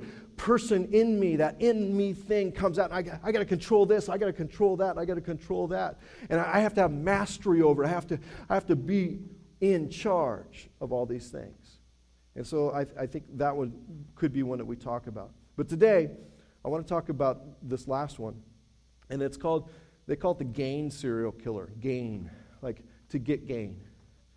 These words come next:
The gain serial killer. They're, they're, they're willing to kill to gain money or items to, that they believe to be more valuable than that person's life. Matter of fact, I, there was one, I did a little <laughs> research again.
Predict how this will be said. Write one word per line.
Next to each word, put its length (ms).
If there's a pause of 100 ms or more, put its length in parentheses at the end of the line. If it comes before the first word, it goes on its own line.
(240)
The 80
gain 340
serial 380
killer. 340
They're, 160 (340)
they're, 180
they're 160
willing 360
to 120
kill 600 (200)
to 100
gain 360
money 300
or 260
items 400
to, 160 (220)
that 180
they 100
believe 360
to 100
be 240 (240)
more 280
valuable 540
than 180
that 220
person's 440
life. 420 (1900)
Matter 100
of 60
fact, 200
I, 140
there 200
was 160
one, 240
I 80
did 160
a 20
little 180
<laughs> 60
research 500
again. 300